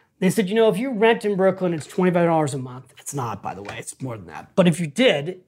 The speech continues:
if you rent for twenty-five dollars a month, he said it would cost you, it could cost you four thousand five hundred dollars to own.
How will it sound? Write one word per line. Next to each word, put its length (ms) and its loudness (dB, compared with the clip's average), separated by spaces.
if 100 -10
you 80 0
rent 160 6
for 60 -8
twenty-five 320 2
dollars 200 0
a 20 -8
month, 180 -4
he 60 -2
said 160 -2
it 40 0
would 120 -4
cost 360 -4
you, 280 -8
it 80 -20
could 200 0
cost 280 2
you 60 -2
four 240 -2
thousand 380 -2
five 180 -2
hundred 160 -6
dollars 300 -8
to 100 -12
own. 300 -10